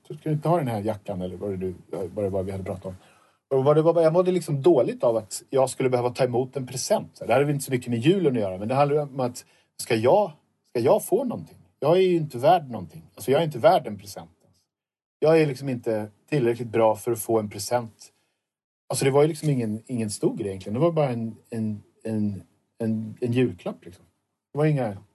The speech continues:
alltså, det är inga konstigheter egentligen. På ett intellektuellt plan så är det väl inga konstigheter. Men på ett känslomässigt plan så är, var det fortfarande så här, uff, liksom. Det, det, det,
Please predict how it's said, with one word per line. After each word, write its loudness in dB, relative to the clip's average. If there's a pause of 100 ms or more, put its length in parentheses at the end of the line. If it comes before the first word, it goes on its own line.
alltså, -6 (240)
det -6
är 0
inga 2
konstigheter 0
egentligen. -8 (1160)
På 0
ett 0
intellektuellt 2
plan 2
så -2
är 4
det 2
väl -2
inga -2
konstigheter. -10
Men 2
på 2
ett 0
känslomässigt 0
plan 0
så -4
är, 2
var 4
det 4
fortfarande -4
så -2
här, 0 (240)
uff, -4 (120)
liksom. -16 (840)
Det, -2
det, 2
det, 0